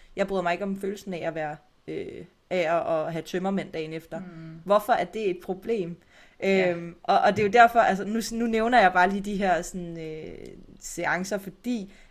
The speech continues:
Speaker 1: at, at det tit kan være rigtig svært, øh, både for den enkelte at erkende sit problem, men det kan også være rigtig svært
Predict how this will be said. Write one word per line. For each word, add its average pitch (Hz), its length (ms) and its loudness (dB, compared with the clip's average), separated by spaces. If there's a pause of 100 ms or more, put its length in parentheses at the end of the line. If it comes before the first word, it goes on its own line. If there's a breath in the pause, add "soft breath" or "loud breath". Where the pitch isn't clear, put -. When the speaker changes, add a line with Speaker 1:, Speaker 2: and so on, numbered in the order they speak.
(140)
Speaker 1:
at, 196 280 0
at 180 140 -6
det 185 120 -4
tit - 300 -8
kan 208 260 -2
være 165 160 -4
rigtig 175 260 -8
svært, - 440 -6 (220)
øh, 170 200 -4
både 180 240 -2
for 190 120 -8
den 180 220 -16
enkelte 180 560 -6
at 160 180 -8
erkende 277 400 -10
sit 196 120 -12
problem, 196 320 -6
men 190 140 -4
det 190 80 -6
kan 196 100 -6
også 190 160 -10
være 190 140 -6
rigtig 185 220 -10
svært - 300 -10